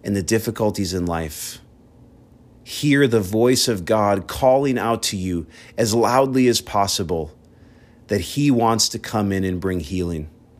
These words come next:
And may you experience the healing of God like you never have before.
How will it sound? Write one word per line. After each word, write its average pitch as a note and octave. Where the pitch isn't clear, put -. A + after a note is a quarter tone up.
And C3
may B2
you C#3+
experience D3+
the A#2+
healing D#3
of A2
God A#2+
like A2
you B2+
never A#2+
have A2
before. F#2+